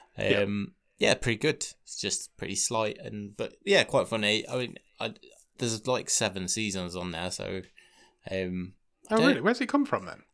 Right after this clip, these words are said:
Speaker 2: I don't think it's ever been on in the U K, not that I can think of. Um,
Speaker 1: No, I don't. It's
Speaker 2: but
Speaker 1: just one of these Netf-, Netflix sitcoms that they've purchased from a different channel somewhere.
Speaker 2: I think so, yeah. Um, but yeah, sort of five, six episodes in, you're starting to get to know the characters and the nuances. It's, um,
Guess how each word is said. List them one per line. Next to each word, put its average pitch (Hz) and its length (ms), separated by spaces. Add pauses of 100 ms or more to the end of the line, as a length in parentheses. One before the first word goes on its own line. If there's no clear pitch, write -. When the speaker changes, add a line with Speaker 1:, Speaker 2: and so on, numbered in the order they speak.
Speaker 2:
I 165 120
don't 202 160
think 156 140
it's 131 100
ever 143 180
been 131 140
on 123 140
in 98 120
the 104 80
U 113 140
K, - 320
not 127 180
that 113 140
I - 40
can - 140
think 107 240 (140)
of. - 220 (500)
Um, 101 220
Speaker 1:
No, 139 240
I 160 40
don't. 98 240 (800)
It's 139 80
Speaker 2:
but 110 80
Speaker 1:
just - 180
one 135 80
of 131 80
these 120 120
Netf-, 127 400 (100)
Netflix 127 500
sitcoms - 300
that 120 100
they've 117 140
purchased - 420
from 113 140
a 110 60
different 110 240
channel 113 240
somewhere. 85 320
Speaker 2:
I 127 80
think 127 200
so, 87 120
yeah. 87 200 (280)
Um, 98 420 (100)
but 113 160
yeah, 110 220
sort 117 220
of 101 200 (220)
five, 110 200
six - 220
episodes 95 420
in, 95 140
you're 90 80
starting 175 260
to - 80
get 69 140
to 98 80
know 92 160
the 87 80
characters 87 560
and 90 160
the 87 80
nuances. 87 560
It's, - 260
um, 87 280